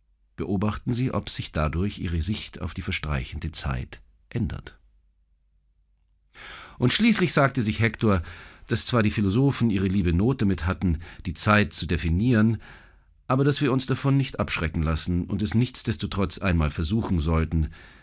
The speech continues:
denn selbst wenn wir keine Lösung fänden, würden wir immerhin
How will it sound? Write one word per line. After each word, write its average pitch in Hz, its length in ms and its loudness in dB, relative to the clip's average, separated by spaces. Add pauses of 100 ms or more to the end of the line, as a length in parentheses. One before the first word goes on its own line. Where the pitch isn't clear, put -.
(260)
denn 107 120 4
selbst 131 520 2
wenn 104 220 2
wir 92 120 2
keine 107 360 4
Lösung 113 440 4
fänden, 107 600 2 (500)
würden 127 220 2
wir 110 120 2
immerhin 117 580 0